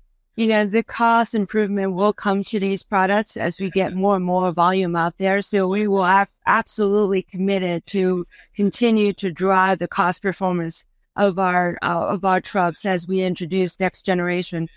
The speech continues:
of, uh, supplies into these trucks. Um, the other thing that we know is that our customer love the experience and the zero, you know, just like,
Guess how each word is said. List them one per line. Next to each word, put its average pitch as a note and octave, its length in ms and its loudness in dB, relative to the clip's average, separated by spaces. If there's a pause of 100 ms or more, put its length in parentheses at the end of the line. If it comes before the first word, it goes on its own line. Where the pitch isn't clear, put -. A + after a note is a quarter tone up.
(200)
of, E3+ 260 -2
uh, D#3+ 280 -2
supplies F3+ 560 0
into F#3+ 400 -2
these F3 260 -4
trucks. E3+ 380 -4 (400)
Um, F#3+ 400 2 (320)
the A3+ 140 2
other D#4+ 160 2
thing C4 180 2
that G3+ 160 2
we G3 120 -2
know F#3 360 0
is F#3+ 200 -4
that G3 140 -4
our G#3+ 160 0
customer G#3+ 640 -4 (320)
love G3 360 0
the G#3 120 0
experience E3+ 800 -8 (300)
and G3+ 260 2
the G3 120 0
zero, A#3 520 2
you A3+ 140 0
know, F#3+ 160 0
just A3 320 -2
like, A3+ 320 0